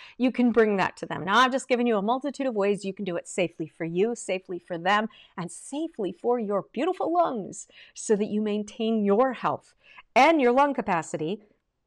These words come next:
'cause lungs are important for everything, okay? Um,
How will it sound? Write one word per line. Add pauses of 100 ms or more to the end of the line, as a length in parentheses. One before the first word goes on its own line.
(140)
'cause
lungs
are
important
for (100)
everything, (340)
okay? (680)
Um,